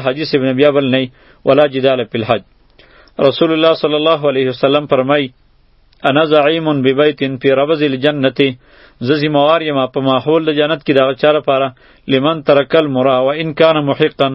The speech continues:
«و ببیت فی وسط الجنة»، د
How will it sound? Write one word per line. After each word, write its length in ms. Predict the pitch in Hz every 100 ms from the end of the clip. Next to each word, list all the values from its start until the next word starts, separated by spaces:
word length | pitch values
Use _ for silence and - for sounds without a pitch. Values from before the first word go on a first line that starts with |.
| 123 _ _ _
«و 40 | 156
ببیت 640 | 139 131 160 180 156 _ 170 170 147
فی 100 | 165
وسط 320 | 143 127 151
الجنة»، 560 | 147 139 156 156 139 123 135 123 _
د 60 | _